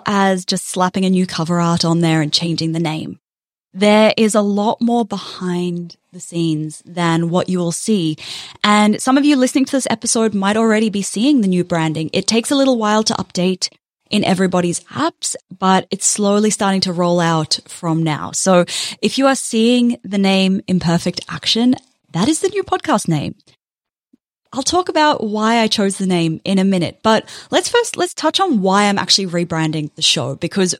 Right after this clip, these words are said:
rebranding a podcast is not a small deal, especially when you have a show that has been around for as long as this one,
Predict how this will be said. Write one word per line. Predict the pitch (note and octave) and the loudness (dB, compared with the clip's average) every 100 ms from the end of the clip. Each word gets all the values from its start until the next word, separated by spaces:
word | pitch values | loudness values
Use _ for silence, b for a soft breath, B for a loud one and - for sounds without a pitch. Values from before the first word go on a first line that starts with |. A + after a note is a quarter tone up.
| - | -2
rebranding | A3+ C#4+ D#4+ E4+ | 0 2 2 2
a | |
podcast | D#4+ B3+ A#3+ A#3 - | 0 -2 0 -2 -2
is | - G#3 F#3+ | -2 -2 -2
not | - G3 G3 A#3 - | -6 -6 -4 -6 -4
a | D4 | -4
small | - A#3 A3 G#3+ | -2 0 0 -2
deal, | F3 E3+ D#3 C#3 - | -2 -2 -2 -4 -4
especially | - - G#3 - C#4+ C#4+ | -4 -2 0 2 2 0
when | A#3 A3 | 2 2
you | G3 | 2
have | G#3 | 0
a | |
show | F#3 - F3+ F3+ F3+ B B B | 0 2 4 2 2 B B B
that | F#3+ G3+ G3 | -2 0 2
has | G3+ | 0
been | G3 F#3+ | -2 -2
around | F#3+ F3 F#3 G#3 F#3+ | -2 0 2 2 0
for | |
as | A3+ | 0
long | G3 F#3 F#3 | 2 2 0
as | - | -2
this | D#3+ - | -4 -2
one, | E3 E3 | 0 0